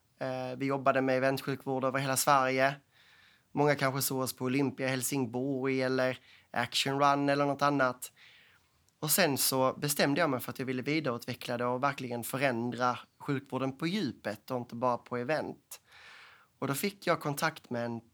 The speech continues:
väldigt, eh, framstående man som heter Kenneth Kronhage,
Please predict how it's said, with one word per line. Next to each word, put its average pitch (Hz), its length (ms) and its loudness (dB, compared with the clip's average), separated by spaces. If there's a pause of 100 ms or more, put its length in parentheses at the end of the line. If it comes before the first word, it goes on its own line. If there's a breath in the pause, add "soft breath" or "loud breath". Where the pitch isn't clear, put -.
väldigt, 135 680 -4
eh, 123 320 -2
framstående 135 640 0
man 135 300 0
som 131 160 -4
heter 120 240 -8
Kenneth 123 260 -8
Kronhage, 131 720 -4